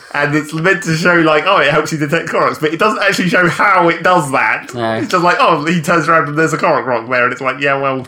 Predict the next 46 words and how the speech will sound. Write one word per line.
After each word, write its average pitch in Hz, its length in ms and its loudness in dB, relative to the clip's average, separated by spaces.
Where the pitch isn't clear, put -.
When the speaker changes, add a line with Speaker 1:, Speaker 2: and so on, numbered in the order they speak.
Speaker 1:
I 123 80 -4
could 139 140 -8
have 120 100 -12
seen 139 220 -6
that." 104 200 0
<laughs> - 140 -14
Speaker 2:
I 127 60 -2
wonder 113 200 -4
if 120 100 -14
it 107 180 -4
has 107 220 -8
a 98 80 -12
similar 98 320 -8
effect 104 280 -10
to 101 60 -14
the 98 80 -12
shrine 117 440 -6
sensor, 113 800 -8
or 101 380 -10
Speaker 1:
<laughs> 127 220 -14
You 123 300 -12
better 151 180 -6
hope 143 220 -4
it's 131 140 -8
longer 123 240 -6
range 120 300 -8
than 101 120 -16
the 98 60 -14
side 98 260 -12
shrine 101 280 -12
sensor 113 440 -12
<laughs> - 280 -20
for 110 160 -18
the 107 80 -16
Koroks, 113 540 -10
'cause 127 100 -12
otherwise 127 300 -6
it's 123 120 -10
not 127 100 -4
really 123 160 -6
gonna 120 140 -6
be 117 80 -6
that 117 180 -2
much 113 160 -6
help. 98 260 -8
Speaker 2:
Mm. 110 340 -8